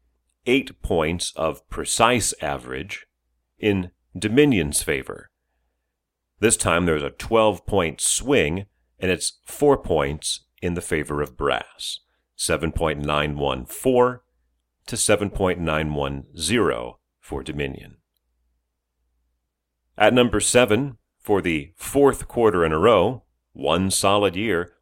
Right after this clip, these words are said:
also its fourth quarter in the top ten, Dominion Intrigue by Donald X Vaccarino, published by Rio Grande Games, at seven ninety-three. That's a two-point drop, which, in this context,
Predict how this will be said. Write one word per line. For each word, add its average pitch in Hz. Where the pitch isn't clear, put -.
also 98
its 82
fourth -
quarter 107
in 85
the 76
top -
ten, 107
Dominion 147
Intrigue 92
by 65
Donald 78
X 78
Vaccarino, 85
published 101
by 78
Rio 92
Grande 80
Games, 76
at -
seven 120
ninety-three. 104
That's 90
a 104
two-point 139
drop, 107
which, -
in 95
this 117
context, 101